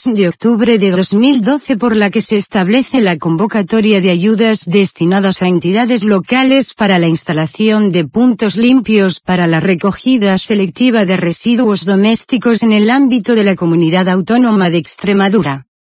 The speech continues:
Dos. Autoridades y personal. Dos. Oposiciones y concursos. Universidad de Extremadura. Concurso de méritos.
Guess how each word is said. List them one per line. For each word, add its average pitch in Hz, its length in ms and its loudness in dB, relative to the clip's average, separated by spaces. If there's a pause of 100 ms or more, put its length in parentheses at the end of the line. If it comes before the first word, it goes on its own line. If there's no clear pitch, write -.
(120)
Dos. - 540 -4 (420)
Autoridades 247 840 0
y 202 60 0
personal. 160 680 -4 (500)
Dos. - 540 -4 (680)
Oposiciones 196 1000 -2
y 170 140 -4
concursos. 180 880 -4 (460)
Universidad 170 800 0
de 180 160 0
Extremadura. 190 920 -2 (480)
Concurso 254 760 -2
de 240 100 0
méritos. 139 680 -4